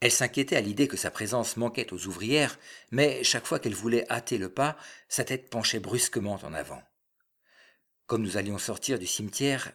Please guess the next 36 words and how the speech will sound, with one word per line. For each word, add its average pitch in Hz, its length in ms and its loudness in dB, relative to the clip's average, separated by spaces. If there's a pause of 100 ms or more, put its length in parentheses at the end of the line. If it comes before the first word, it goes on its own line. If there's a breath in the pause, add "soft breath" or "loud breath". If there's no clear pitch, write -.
(160)
elle 101 120 -10
m'arrêta. « 85 500 -10 (1040)
Attendez, 95 560 -6 (400)
je - 160 0
ne 107 80 -6
vois 90 160 -6
plus - 120 -10
clair. » - 480 -10 (1000)
Je - 160 -12
la - 100 -8
regardai. 64 640 -12 (720 loud breath)
Elle 110 140 -8
n'était 104 180 -6
pas 98 160 -4
plus - 160 -12
pâle 117 320 2
que - 80 -6
l'instant 87 340 -6
d'avant, 107 380 -4 (400 loud breath)
et 107 140 -4
dans 98 100 -4
ses 98 300 -4
yeux 101 80 -4
si - 220 -2
doux, 139 220 0 (260 loud breath)
il 110 100 -8
n'y 101 80 -2
avait 95 160 -2
rien 101 260 0
de 101 100 0
changé. 82 520 -6 (1040)
Elle 113 120 -6
fit - 200 -4
encore 107 260 0
un 101 120 0
pas, 131 440 -4